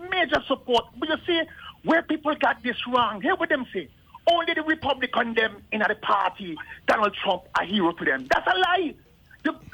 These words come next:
the, the black community now has start now again to vote for Donald Trump. During the pandemic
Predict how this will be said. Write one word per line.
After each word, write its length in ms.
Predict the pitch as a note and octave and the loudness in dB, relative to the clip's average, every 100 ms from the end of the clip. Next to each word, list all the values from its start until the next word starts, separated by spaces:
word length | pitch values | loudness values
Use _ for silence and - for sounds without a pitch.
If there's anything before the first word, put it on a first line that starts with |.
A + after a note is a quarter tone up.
| - | -6
the, 140 | C#4+ - | -6 -2
the 80 | C#4+ | -4
black 360 | - F4+ - - | 0 0 0 0
community 520 | D#4 E4+ E4 - C4+ | -4 0 -2 0 2
now 420 | C4+ A#3+ A#3 G3+ - - - | 2 2 0 -4 -14 -16 -2
has 120 | - - | -2 -2
start 320 | - - - | -2 0 0
now 200 | B3 C4 B3 | 0 0 0
again 340 | A#3+ B3+ A#3 | 0 -2 -4
to 80 | A#3 | -4
vote 300 | A3+ A3 A3+ | -2 0 0
for 80 | G#3+ | -2
Donald 300 | G#3+ G#3+ G3+ | -2 0 0
Trump. 260 | - G3+ - - - - | 0 0 -2 -14 -20 -4
During 240 | D#4+ E4 D#4+ | 0 2 0
the 80 | |
pandemic 640 | D#4 B3+ D#4+ D4 C#4+ C#4 | 0 0 0 2 0 0